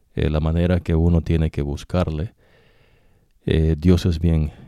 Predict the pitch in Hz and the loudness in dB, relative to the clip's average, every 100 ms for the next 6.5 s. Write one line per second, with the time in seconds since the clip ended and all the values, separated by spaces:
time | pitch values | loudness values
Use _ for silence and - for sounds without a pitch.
0 | - - - 87 85 82 85 85 - - | -8 -6 -4 0 0 2 0 -2 -6 0
1 | 90 - 87 - 87 85 - - - - | 0 0 -4 0 0 0 -6 -20 -20 -6
2 | 73 78 87 82 80 78 73 71 - 95 | -2 4 4 4 0 0 0 -2 2 2
3 | 87 90 104 - _ _ _ _ _ _ | 2 0 -2 -12 _ _ _ _ _ _
4 | - 80 76 80 80 80 85 82 82 - | -4 -2 0 2 2 4 4 2 0 -2
5 | 76 78 76 - 76 82 78 - - 73 | -4 -2 -2 -2 -2 -4 -6 -8 -8 -8
6 | 73 76 87 87 95 | -8 2 4 4 0